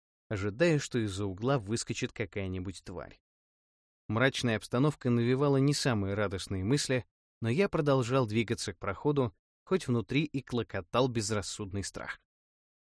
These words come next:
Мне послышался невнятный шорох, по коже пробежали мурашки. Едва не спустив заклинание, осторожно выглянул в ту сторону арки.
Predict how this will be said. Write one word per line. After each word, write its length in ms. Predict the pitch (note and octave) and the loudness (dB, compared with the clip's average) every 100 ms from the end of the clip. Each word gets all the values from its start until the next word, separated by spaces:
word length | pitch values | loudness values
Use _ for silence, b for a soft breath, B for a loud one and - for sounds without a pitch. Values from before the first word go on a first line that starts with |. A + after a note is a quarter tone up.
| _ _ _ _ _ - | _ _ _ _ _ -4
Мне 180 | A#2+ | -2
послышался 640 | C#3+ A#2+ C#3 B2+ B2 - A2+ | 0 -2 0 0 -2 -2 -2
невнятный 500 | G#2+ G#2 A2 - F#2 | 0 0 -2 -4 -8
шорох, 480 | - C3 C3 - - _ _ _ _ | -2 0 0 -4 -16 _ _ _ _
по 100 | - | -12
коже 280 | - D3 B2+ | 0 2 2
пробежали 480 | A#2 G#2 G2 A2+ G#2+ | -2 -2 0 0 0
мурашки. 560 | F#2+ A2+ B2+ - A2 - _ _ _ _ _ _ | 0 0 0 -4 -10 -12 _ _ _ _ _ _
Едва 400 | - A#2+ A#2+ E3+ | -4 -2 2 4
не 120 | D#3 C#3 | 4 4
спустив 460 | - C3+ - C#3 | 0 -6 -2 -4
заклинание, 640 | G#2+ - A2+ C3+ D#3+ C#3+ C3+ | -4 -4 0 2 4 4 2
осторожно 800 | B2 - A2+ A#2 D3+ D3+ D#3 | -2 -4 -2 0 2 2 2
выглянул 540 | B2+ G#2 G#2+ A#2 A2+ A2+ | 0 -2 -2 0 0 -2
в 80 | - | -6
ту 180 | - G#2+ | -12 -12
сторону 420 | - G2+ G2 G2+ | -8 -6 -4 -4
арки. 380 | - F2+ - | -6 -8 -12